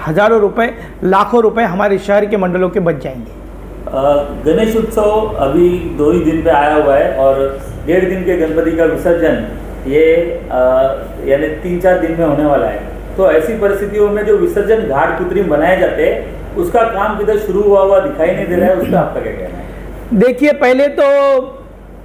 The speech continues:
Speaker 1: जो गणेश मंडल, अ, गणेश मंडलों के ऊपर जो कमिश्नर महोदय ने निर्णय लिया, उसका मैं हार्दिक स्वागत करता हूँ।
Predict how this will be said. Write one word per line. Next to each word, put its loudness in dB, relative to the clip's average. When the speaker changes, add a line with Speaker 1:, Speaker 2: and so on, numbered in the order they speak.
Speaker 1:
जो 2
गणेश 2
मंडल, 2
अ, 2
गणेश 0
मंडलों 2
के -2
ऊपर -2
जो -2
कमिश्नर -2
महोदय 0
ने 0
निर्णय 2
लिया, 4
उसका 0
मैं 2
हार्दिक 0
स्वागत 0
करता -4
हूँ। -8